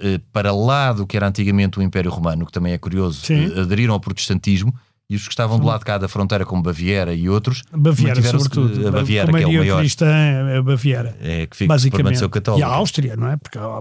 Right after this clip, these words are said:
Speaker 2: enfim, não era
Speaker 1: Sim,
Speaker 2: exatamente
Speaker 1: sim,
Speaker 2: o Império,
Speaker 1: a Áustria
Speaker 2: mas
Speaker 1: era espaço alemão na
Speaker 2: a
Speaker 1: altura.
Speaker 2: Áustria era espaço alemão e era, e ficou sempre católica, e até bastante.
Speaker 1: E esta herança flamenga, eh, com a revolta depois inicia-se já no tempo do seu filho, Filipe segundo, com, com o Guilherme de Orange.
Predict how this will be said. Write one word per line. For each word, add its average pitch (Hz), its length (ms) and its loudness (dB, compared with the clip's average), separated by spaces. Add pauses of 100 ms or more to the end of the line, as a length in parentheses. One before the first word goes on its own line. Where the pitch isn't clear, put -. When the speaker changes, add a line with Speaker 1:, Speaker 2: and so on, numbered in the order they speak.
(160)
Speaker 2:
enfim, 117 260 -2
não 110 340 -2
era 123 140 0
Speaker 1:
Sim, 123 220 0
Speaker 2:
exatamente 139 500 2
Speaker 1:
sim, 147 60 2
Speaker 2:
o 143 100 4
Império, 151 300 2
Speaker 1:
a 165 60 2
Áustria 123 240 2
Speaker 2:
mas - 20 2
Speaker 1:
era 117 100 2
espaço 120 340 0
alemão 151 240 4
na 131 120 2
Speaker 2:
a 135 60 2
Speaker 1:
altura. 123 160 2
Speaker 2:
Áustria 135 200 2
era 135 120 4
espaço 135 360 0
alemão 139 420 4
e 143 200 4
era, 135 440 2
e 135 120 2
ficou 139 260 0
sempre 135 260 0
católica, 120 680 -2
e 117 160 -2
até 120 240 -2
bastante. 117 380 -6 (120)
Speaker 1:
E 131 160 4
esta 151 240 2
herança 127 340 4
flamenga, 85 720 0 (160)
eh, 69 440 -8
com 60 180 -16 (180)
a 62 60 -10
revolta 78 400 -8
depois 78 240 -10
inicia-se 73 540 -6
já 78 100 -4
no 76 80 -6
tempo 69 200 -10
do - 40 -16
seu 71 120 -12
filho, 71 300 -12
Filipe - 300 -12
segundo, 69 420 -10 (220)
com, - 100 -14
com - 340 -14
o 69 40 -8
Guilherme 76 300 -8
de 76 80 -8
Orange. 67 440 -10